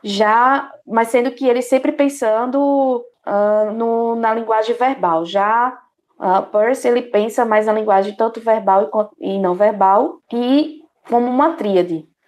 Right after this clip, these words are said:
que é signo, signifi-, é, signo, objeto e, e interpretante. Então, ele abraça um, um,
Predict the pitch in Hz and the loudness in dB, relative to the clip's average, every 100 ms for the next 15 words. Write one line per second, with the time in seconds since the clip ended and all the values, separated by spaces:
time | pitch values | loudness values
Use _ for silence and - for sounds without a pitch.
0 | _ _ - 185 - 233 247 294 330 - | _ _ -2 -2 -2 -4 0 0 0 -6
1 | _ - - 220 233 - - - 202 190 | _ -16 -8 -6 -6 -8 -8 0 2 4
2 | 190 185 247 247 277 320 320 - _ - | 0 -2 -6 0 2 2 -2 -14 _ -2
3 | 202 208 208 208 214 320 - - - 226 | 0 0 0 0 0 -2 -4 -14 -8 -4
4 | 226 240 240 240 240 240 - 208 208 208 | -2 -2 0 0 -2 -4 -6 -6 -4 -2
5 | 208 208 208 214 233 262 165 170 - - | -2 -2 0 0 0 -2 -4 -6 -12 -8
6 | 220 226 247 277 330 311 285 - 214 226 | -6 -4 -2 0 0 -2 -4 -6 -4 -2
7 | 233 202 220 285 381 - 240 202 - 214 | -2 -2 0 0 -2 -4 -2 0 -2 -8
8 | 214 214 214 214 214 _ _ _ - 214 | -6 -6 -6 -6 -12 _ _ _ -10 -4